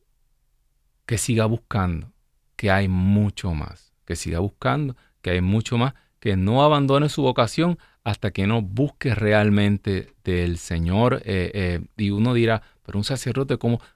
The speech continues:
Claro, los sacerdotes son seres humanos, son hombres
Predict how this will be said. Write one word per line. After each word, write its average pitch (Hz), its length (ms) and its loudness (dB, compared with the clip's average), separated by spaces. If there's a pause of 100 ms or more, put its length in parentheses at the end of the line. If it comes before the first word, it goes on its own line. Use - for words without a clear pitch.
(100)
Claro, 135 480 2
los - 100 -10
sacerdotes 98 480 -4
son 147 320 -2 (200)
seres 117 300 2
humanos, 143 440 4
son 120 300 0
hombres 151 420 4